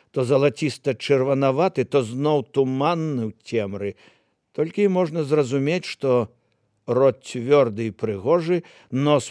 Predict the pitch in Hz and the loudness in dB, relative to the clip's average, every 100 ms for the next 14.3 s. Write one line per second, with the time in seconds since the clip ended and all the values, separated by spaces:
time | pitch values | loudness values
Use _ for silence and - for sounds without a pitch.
0 | - 143 170 175 - 135 - 139 123 123 | 2 6 6 4 -2 -6 -2 -2 0 -4
1 | 101 - 170 180 165 175 165 175 - _ | -6 -2 2 2 2 -6 -2 -4 -4 _
2 | _ _ _ _ - 104 101 120 113 - | _ _ _ _ -8 -6 -2 -2 -2 -6
3 | 113 110 - _ _ _ _ - 95 92 | -6 -6 -8 _ _ _ _ -20 -16 -16
4 | 90 107 104 95 104 202 170 _ - 185 | -10 -6 -6 -8 -8 -8 -10 _ -16 -12
5 | 165 180 165 180 170 160 202 175 - 170 | -4 -4 0 0 0 -2 -6 -6 -4 0
6 | 165 156 165 180 175 - _ _ _ _ | 0 0 -4 -6 -8 -12 _ _ _ _
7 | _ _ _ _ _ _ _ _ - 110 | _ _ _ _ _ _ _ _ -12 -8
8 | 104 101 127 147 123 143 131 113 117 123 | -6 -6 -8 -8 -10 -8 -6 -2 0 0
9 | 139 _ _ _ _ _ _ _ _ _ | -4 _ _ _ _ _ _ _ _ _
10 | - - 170 180 98 82 - _ _ _ | -14 -6 -2 -2 -4 -10 -20 _ _ _
11 | _ _ _ _ _ _ _ - 107 143 | _ _ _ _ _ _ _ -6 -2 -2
12 | - 202 190 180 190 196 202 160 139 - | 2 0 4 2 2 2 2 2 0 0
13 | 143 123 120 110 107 101 107 101 156 202 | -2 -2 -2 -4 -2 -2 -2 -2 -2 -4
14 | - 156 | -6 -12